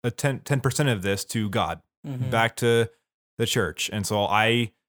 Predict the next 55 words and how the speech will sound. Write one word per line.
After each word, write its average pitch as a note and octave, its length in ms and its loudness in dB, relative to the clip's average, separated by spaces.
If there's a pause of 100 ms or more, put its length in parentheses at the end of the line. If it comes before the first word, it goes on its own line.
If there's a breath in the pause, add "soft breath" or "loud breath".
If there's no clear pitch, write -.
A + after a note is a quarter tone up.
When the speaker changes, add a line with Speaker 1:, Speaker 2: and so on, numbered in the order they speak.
(180)
Speaker 1:
um, G2+ 320 0
just A2 240 0
got B2 160 2
registered B2 480 2
to A#2 60 -4
go A#2+ 460 4
to E2 60 -8
Transformation C3 640 2
Conference. D3+ 720 0 (140)
Speaker 2:
Yeah. C3 300 -6
Speaker 1:
Shout D3 400 6
out D3+ 160 6
Transformation D#3 500 2
Conference. D#3 560 2
Speaker 2:
Woo-woo! A4+ 420 8
Speaker 1:
Transformation F#3 500 4
Church, D3 240 2
all D3+ 100 4
that. D#3+ 200 4
Ex-, B2+ 140 -4
super B2+ 280 0
excited A#2 340 -2
to A2 60 -6
go. A#2 320 0 (720)
Um, A#2 440 2
but, D3 100 2
like, E3 120 2
that F#3+ 120 6
just F3+ 160 2
happened F3 220 2
that E3 100 2
day D#3 140 6
too. E3+ 260 4
And A2+ 80 2
I A#2 40 2
got B2+ 140 0
this B2+ 100 0
bonus B2+ 320 2
check. C#3+ 160 2
And C#3 80 -2
you C#3 60 2
know C#3+ 80 4
what? - 100 2
I'm C#3+ 140 2
gonna D#3 140 4
give C#3 420 2 (340)
a B2+ 80 -2
tenth D#3 280 0
of A2+ 100 0
that A2 320 0
back A#2+ 220 2
to B2+ 60 -2
Transformation A#2 600 0
Church. C#3 420 0
Speaker 2:
Wow. B2+ 320 -2